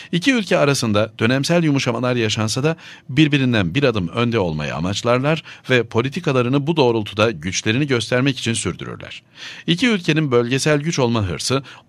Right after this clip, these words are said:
onları her zaman bölge üzerine elini uzatan bir güç olmaya itmiştir. Orta Doğu'nun hiç bitmeyen istikrarsız ortamı, İran ve Türkiye için güçlerini göstermeleri konusunda önemli bir sahadır.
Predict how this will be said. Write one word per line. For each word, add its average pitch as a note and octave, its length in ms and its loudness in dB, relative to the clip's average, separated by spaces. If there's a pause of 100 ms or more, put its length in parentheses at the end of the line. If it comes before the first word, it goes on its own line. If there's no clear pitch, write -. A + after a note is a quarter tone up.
onları D3 300 4
her E3 200 0
zaman E3 340 2
bölge A2 260 2
üzerine B2+ 380 0
elini G#2 320 -2
uzatan B2 400 -2
bir G2 80 -4
güç B2+ 180 -4
olmaya F2 320 0
itmiştir. - 540 -6 (440)
Orta C#3 300 4
Doğu'nun C#3 340 4
hiç C#3 180 -4
bitmeyen C3+ 360 -2
istikrarsız A#2 640 -2
ortamı, D#2+ 440 -4 (320)
İran D#3 320 4
ve C3+ 80 2
Türkiye D3+ 380 0
için G#2+ 240 0
güçlerini A2 460 -2
göstermeleri A2 600 0
konusunda B2 540 -2
önemli B2+ 400 0
bir C#3 60 -2
sahadır. - 580 -8